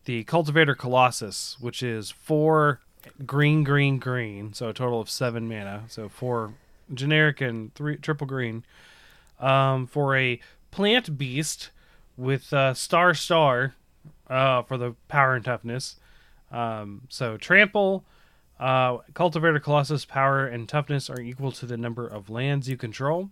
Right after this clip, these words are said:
Uh, this isn't unheard of for green creatures, especially with the star, star at the bottom. But also, when Cultivator Colossus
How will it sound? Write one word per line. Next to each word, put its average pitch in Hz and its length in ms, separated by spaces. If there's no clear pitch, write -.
Uh, 113 200
this 113 180
isn't 117 380
unheard 117 480
of 110 200
for 104 280
green 113 280
creatures, 104 600
especially 110 440
with 101 140
the 104 80
star, 107 300
star 104 420
at 104 60
the 98 80
bottom. 131 480
But 139 120
also, 175 600
when 139 340
Cultivator 185 460
Colossus 151 600